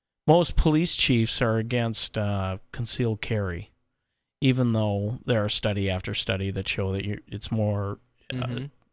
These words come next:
Speaker 1: less crime when more people carry, uh, or have the ability to legally carry handguns. So,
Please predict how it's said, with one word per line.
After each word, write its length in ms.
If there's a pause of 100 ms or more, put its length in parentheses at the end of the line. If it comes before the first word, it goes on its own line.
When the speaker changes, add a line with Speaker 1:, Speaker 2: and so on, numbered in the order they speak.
Speaker 1:
less 240
crime 540 (500)
when 100
more 200
people 320
carry, 500 (300)
uh, 280 (300)
or 280 (680)
have 300
the 120
ability 680 (140)
to 120
legally 480
carry 540 (480)
handguns. 440
So, 320